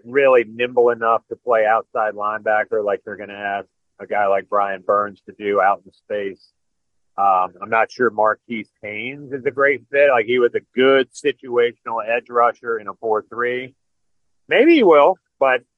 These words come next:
you know, those are two guys in particular that seem like they could be tough fits. Um, yeah, it's going to be a work in progress for sure. I mean, I don't know that it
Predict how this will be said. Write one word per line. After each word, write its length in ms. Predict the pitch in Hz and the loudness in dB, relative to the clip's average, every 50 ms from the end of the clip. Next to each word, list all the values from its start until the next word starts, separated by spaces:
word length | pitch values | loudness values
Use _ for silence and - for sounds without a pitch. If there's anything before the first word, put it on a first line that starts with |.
| _ _ | _ _
you 80 | 131 131 | -14 -10
know, 100 | 123 123 | -8 -2
those 280 | 123 139 147 151 120 - | 0 2 2 2 0 -4
are 120 | 139 117 _ - | -12 -12 _ -16
two 120 | 143 127 | -12 -6
guys 260 | 123 131 127 120 117 - | -4 -2 -2 -2 -2 -4
in 120 | 123 117 107 | -8 -12 -12
particular 720 | 123 - - 139 127 123 - 123 123 120 120 120 113 110 | -14 -12 -8 -6 -6 -6 -4 -2 0 2 2 2 2 0
that 180 | 107 101 98 - _ - | -2 -4 -6 -8 _ -18
seem 220 | 135 117 110 110 | -18 -18 -14 -8
like 220 | 107 107 104 90 - | -8 -8 -6 -6 -8
they 140 | 107 98 - - | -12 -12 -10 -8
could 160 | 123 110 95 - | -8 -8 -8 -8
be 240 | 110 104 101 95 _ _ - | -16 -18 -18 -20 _ _ -4
tough 200 | 131 113 104 - _ _ | -2 -2 -2 -2 _ _
fits. 300 | - 110 110 110 107 _ _ _ _ _ _ _ _ _ _ _ _ _ _ _ _ - | -2 0 0 0 -2 _ _ _ _ _ _ _ _ _ _ _ _ _ _ _ _ -4
Um, 520 | 110 113 107 104 104 101 98 95 95 95 _ _ _ _ _ _ _ _ _ _ - | -2 0 2 2 2 0 -2 -4 -10 -20 _ _ _ _ _ _ _ _ _ _ -2
yeah, 240 | 139 180 220 214 170 - | 0 2 4 2 2 0
it's 260 | - 175 214 - _ | 0 -2 -2 -2 _
going 300 | - 202 208 214 208 196 | 0 2 2 2 2 0
to 80 | 175 156 | -4 -2
be 160 | 165 170 185 | 0 2 2
a 80 | 170 151 | 4 4
work 260 | 151 151 151 123 127 | 4 2 2 0 -2
in 80 | 117 | -8
progress 520 | 113 123 127 123 123 123 110 104 85 80 80 _ - | -4 -2 0 0 0 0 -2 -6 -12 -14 -14 _ -14
for 120 | 113 101 | -16 -16
sure. 440 | _ - 131 123 110 87 78 78 - _ 101 | _ -6 -4 -4 -4 -4 -6 -8 -14 _ -18
I 80 | 107 | -14
mean, 320 | 104 110 107 104 101 95 - - _ _ _ _ _ _ _ _ _ _ _ - | -10 -10 -8 -8 -10 -14 -18 -20 _ _ _ _ _ _ _ _ _ _ _ -2
I 80 | 127 143 | 0 2
don't 200 | 151 151 139 151 | 2 0 0 0
know 160 | 151 143 143 | 2 2 2
that 140 | 135 123 113 | 2 2 0
it 140 | 113 - | -2 -4